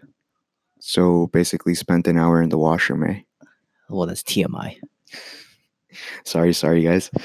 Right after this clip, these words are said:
Speaker 1: Okay, guys, so today we're gonna be talking about the five worst teams in the N B A. Um, we're gonna divide,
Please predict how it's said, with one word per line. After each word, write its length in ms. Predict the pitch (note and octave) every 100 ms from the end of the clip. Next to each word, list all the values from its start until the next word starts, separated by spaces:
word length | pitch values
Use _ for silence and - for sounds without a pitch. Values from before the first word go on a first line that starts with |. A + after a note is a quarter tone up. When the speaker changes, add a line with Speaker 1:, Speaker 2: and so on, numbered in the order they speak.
| - - - -
Speaker 1:
Okay, 240 | G#2 A2
guys, 300 | G2+ G#2 G2+
so 240 | - A#2 A2+
today 340 | - A2 B2+
we're 160 | C#3 C3+
gonna 160 | B2+
be 140 | A#2+ A#2+
talking 320 | - A2 A#2
about 240 | G#2+ G2+
the 80 | -
five 380 | - - G2+ G2
worst 360 | F#2+ G#2 - -
teams 460 | F#2+ G2 G2+ F#2+
in 240 | - F#2+ F#2+
the 120 | F#2
N 140 | F#2
B 180 | F#2 F2+
A. 200 | F#2 B2 - - - - - _ _ _ _ _ -
Um, 580 | F#2 F2+ F2+ F2+ F2 - _ _ -
we're 140 | G2
gonna 220 | G#2 A#2 A2+
divide, 720 | A#2 G2+ G2 F#2+ G#2 G#2